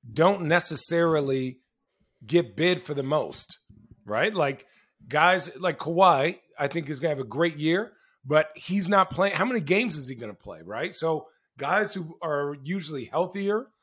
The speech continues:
and could give you a consistent amount of numbers go for a higher rank than guys who may sit out a week, sit out a month, whatever it is,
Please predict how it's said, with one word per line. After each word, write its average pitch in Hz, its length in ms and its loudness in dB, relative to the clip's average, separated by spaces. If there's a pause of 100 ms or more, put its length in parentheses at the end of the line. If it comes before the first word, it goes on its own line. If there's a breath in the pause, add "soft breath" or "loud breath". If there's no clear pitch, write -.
(200)
and 143 100 -10
could 156 160 0
give 160 160 -2
you 175 140 4
a 147 60 -2
consistent 165 640 -6
amount 156 280 0
of 131 80 -4
numbers 170 480 0
go 147 260 2
for 160 220 -2
a 120 80 -4
higher 160 400 -2
rank 135 440 -6 (460)
than 147 140 -4
guys 160 400 2
who 151 100 -4
may 151 460 -2 (300)
sit - 340 0
out 151 220 2
a 139 40 -2
week, 147 440 -2
sit 143 240 -4
out 151 180 0
a 151 60 -2
month, 143 500 -2
whatever 143 360 -2
it 143 60 -2
is, 147 380 0